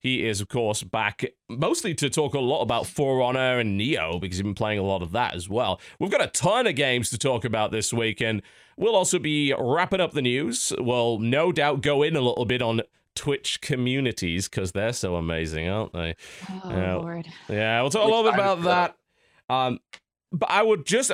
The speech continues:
Speaker 1: I, just because I want people to not ask us, 'cause I know it's gonna come up, we are not talking about the PewDiePie Disney thing. That's not,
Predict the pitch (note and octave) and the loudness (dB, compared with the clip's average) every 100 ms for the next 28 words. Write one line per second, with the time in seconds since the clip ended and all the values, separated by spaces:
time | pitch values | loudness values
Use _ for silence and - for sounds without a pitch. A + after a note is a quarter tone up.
0 | - E3+ C3+ G3 A#3+ - A#3 - F#3+ F#3 | 0 -2 -2 0 0 0 -4 -2 0 2
1 | E3+ D3+ E3+ - F3+ E3 D#3+ C#3 - - | 2 0 -2 0 -2 -2 -2 -2 -4 -6
2 | C#3+ C3 D3+ - - C3 C#3+ - D#3 D#3 | -2 0 0 -2 -2 0 0 0 0 0
3 | - - B2+ B2 B2+ C3+ C#3 - C3 B2 | -2 0 0 2 2 2 0 0 -2 0
4 | B2+ B2+ B2 A#2+ A#2 A2 A#2 A#2 - A#2+ | 0 0 0 0 0 2 0 0 -2 -2
5 | A2+ G#2+ G2+ G2 D#2+ F#2+ G#2 F#2+ F#2+ F2+ | -2 0 0 0 -2 -4 -4 -2 -2 -2
6 | E2 D#2 D2+ D2+ D2 F#2 - G#2 G2 | -4 -6 -6 -6 -4 -4 -2 -2 -2